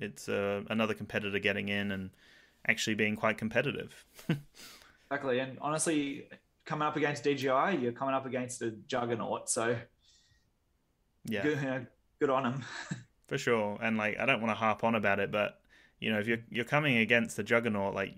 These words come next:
Speaker 1: you need to bring more than just a vague landing page.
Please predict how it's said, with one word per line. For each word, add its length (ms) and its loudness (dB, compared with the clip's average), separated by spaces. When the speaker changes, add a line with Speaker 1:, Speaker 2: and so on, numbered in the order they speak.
Speaker 1:
you 180 0
need 360 0
to 100 -2
bring 460 2
more 380 4
than 160 -2
just 280 -2
a 280 2
vague 460 0
landing 380 -2
page. 500 -6